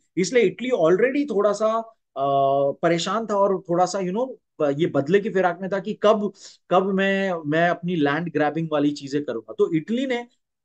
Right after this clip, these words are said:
मई नाइनटीन फ़िफ़्टीन को ये पूरा सब scenario देखा और finally Allied powers के साथ ज्वाइन हो गया, यानी कि England, France, Russia के साथ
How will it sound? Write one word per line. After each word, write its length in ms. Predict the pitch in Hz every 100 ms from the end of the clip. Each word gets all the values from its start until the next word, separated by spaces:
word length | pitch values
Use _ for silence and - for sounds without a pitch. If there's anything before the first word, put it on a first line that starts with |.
| 139
मई 440 | 139 151 196 240
नाइनटीन 440 | 208 151 156 220
फ़िफ़्टीन 380 | 190 185 - 196
को 120 | 196
ये 100 | 180
पूरा 240 | 180 170 175
सब 240 | 175 165 -
scenario 460 | - 143 147 185
देखा 260 | 160 156 180
और 180 | 180 175
finally 360 | 147 156 190 240 _ _ _ -
Allied 440 | 170 226 311 294
powers 380 | 175 160 170 165
के 100 | 170
साथ 240 | - 143 - _
ज्वाइन 260 | - 123 135 131
हो 80 | 120
गया, 140 | 120
यानी 260 | 143 135 147
कि 220 | 160 208 165
England, 400 | 151 165 208 196
France, 400 | 156 151 165 131
Russia 320 | 123 - 160
के 160 | 156 156
साथ 200 | 127